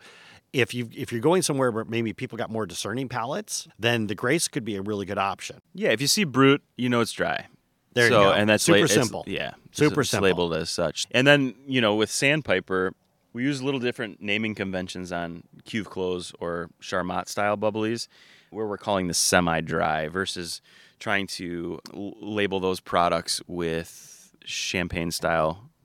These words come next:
Speaker 2: sweetness classification.
Speaker 1: Because for me, the, <laughs> I almost called it the duck, Sidewinder.
Speaker 2: Sandpiper.
Speaker 1: Sandpiper. See? Oh, I should have just called it the duck.
Speaker 2: <laughs>
Speaker 1: Anyway, I gotta have another one of these. So the,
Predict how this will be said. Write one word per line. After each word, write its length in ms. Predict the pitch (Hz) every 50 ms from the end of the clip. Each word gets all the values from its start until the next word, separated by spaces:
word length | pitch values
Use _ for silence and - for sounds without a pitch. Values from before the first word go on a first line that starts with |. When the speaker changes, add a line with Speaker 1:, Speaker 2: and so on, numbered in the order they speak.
| _ _ -
Speaker 2:
sweetness 420 | - - - 95 - 78 80 -
classification. 840 | - - 82 82 - - - 82 - - 80 78 80 - - 80 80 -
Speaker 1:
Because 300 | 117 113 - 143 113 -
for 180 | - - 123 117
me, 380 | 131 160 160 139 120 113 117 -
the, 640 | 107 101 120 110 110 107 104 101 98 95 87 85 - _ _ _
<laughs> 140 | _ _ -
I 260 | - - - - 131 - -
almost 180 | 147 135 -
called 300 | - - - 160 156 139
it 100 | 180 156
the 100 | - 196
duck, 400 | 196 190 220 208 156 117 - - - - - - - _ _
Sidewinder. 800 | - - - 147 139 160 135 98 92 87 85 82 80 85 123 156 151 _ _ _ _ _ _ _ _ _ _
Speaker 2:
Sandpiper. 540 | - - 127 113 98 - 87 82 80 - 82
Speaker 1:
Sandpiper. 560 | - - 156 180 175 - - 123 104 - 76 78
See? 260 | - - 214 220 - -
Oh, 60 | - 143
I 360 | 147 147 143 143 139 123 101 92
should 160 | - - 156
have 80 | 143
just 120 | 131 139 -
called 220 | - 147 127 117 120
it 80 | 110
the 60 | -
duck. 320 | 101 98 117 92 92 90 - - - - -
Speaker 2:
<laughs> 180 | 247 - - - 269 - - - -
Speaker 1:
Anyway, 480 | 170 175 196 202 190 165 127 110 110 -
I 100 | - 156
gotta 120 | 208 196
have 140 | 151 135 123
another 180 | 123 120 113
one 160 | 113 104 95 87
of 60 | 82
these. 200 | 85 90 - - -
So 400 | - - 151 131 127 120 120 113
the, 360 | 110 120 117 113 110 110